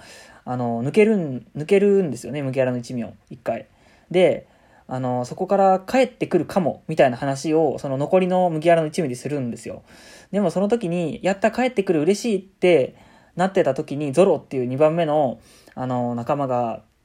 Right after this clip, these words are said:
いや、それは許さんって。あの、ウソップが、あの、入れてくれ、ごめんって、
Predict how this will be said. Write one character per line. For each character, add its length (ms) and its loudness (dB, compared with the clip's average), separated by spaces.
い 40 -2
や、 160 2
そ 180 -2
れ 60 8
は 140 8
許 180 6
さ 180 -2
ん 60 -6
っ 40 -8
て。 420 -20
あ 100 -8
の、 140 -4
ウ 40 -4
ソ 120 4
ッ 20 4
プ 160 0
が、 360 4
あ 160 -10
の、 480 -6
入 80 0
れ 60 4
て 100 2
く 80 0
れ、 140 2
ご 180 2
め 140 4
ん 60 2
っ 20 0
て、 320 -12